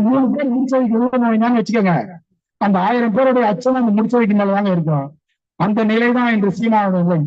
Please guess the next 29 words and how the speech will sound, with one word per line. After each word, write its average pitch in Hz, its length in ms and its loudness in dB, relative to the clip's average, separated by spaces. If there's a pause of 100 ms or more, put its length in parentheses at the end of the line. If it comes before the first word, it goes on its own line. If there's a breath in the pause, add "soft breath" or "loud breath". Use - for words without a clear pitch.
(640)
இந்த 214 220 2
நிலை 226 220 0 (440)
அவருக்குள்ளே 247 580 0
அவர் 220 180 2
அதை 202 120 0
பூர்த்தி 220 320 -2
கொள்கிறார். 185 500 0 (380)
ஆனால் 208 260 0
திராவிட 220 360 0
முன்னேற்ற 214 360 0
கழகம் 202 240 0
என்பது 196 260 2 (1040)
எழுபத்தைந்து 202 520 2
ஆண்டு 220 180 0
காலம் 202 360 2 (220)
இந்த 185 220 2
நாட்டை 202 320 -2 (1200)
பக்குவப்படுத்தி 202 680 -2 (240)
சாதி 226 360 0
மதத்துக்கு 196 420 -4
அப்பாற்பட்ட 190 520 -2 (180)
ஒரு 175 180 0
சமூக 226 260 2
நீதி 202 200 2
கட்சியாக 190 480 0
திராவிட 208 260 0
முன்னேற்ற 185 320 0
கழகம் 180 200 0
இருக்கிறது. 196 320 -2